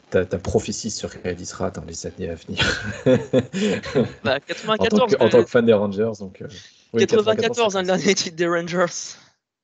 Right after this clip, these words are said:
Speaker 1: Ouais, ça fait, ça fait un peu long. Ça fait un petit peu long. Alors là, on a parlé des équipes qui ont, euh, qui t'ont séduite pendant cette, euh, pendant cette saison régulière.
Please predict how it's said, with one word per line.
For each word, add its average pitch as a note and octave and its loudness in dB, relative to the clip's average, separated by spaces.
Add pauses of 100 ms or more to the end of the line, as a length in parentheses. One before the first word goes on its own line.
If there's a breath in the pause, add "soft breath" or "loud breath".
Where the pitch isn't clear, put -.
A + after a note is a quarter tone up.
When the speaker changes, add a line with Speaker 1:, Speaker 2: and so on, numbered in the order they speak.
(400)
Speaker 1:
Ouais, G2+ 0
ça F#2+ -2
fait, F#2+ -4
ça - -4
fait C3+ -4
un C3 -2
peu A2+ -4
long. G2+ -4 (600 soft breath)
Ça - -12
fait - -8
un B2 -6
petit A2 -14
peu F2+ -8
long. - -10 (400 soft breath)
Alors A#2+ 8
là, E3 6
on D3+ 2
a B2+ 6
parlé C3 0
des B2 -8
équipes - -14
qui A#2 -10
ont, G2+ -4
euh, F2 -6 (180)
qui - -14
t'ont F#2 -10
séduite A2 -2
pendant F#2 -4
cette, - -6
euh, E2 -6
pendant F2 -8
cette - -8
saison F#2+ -4
régulière. G#2+ 4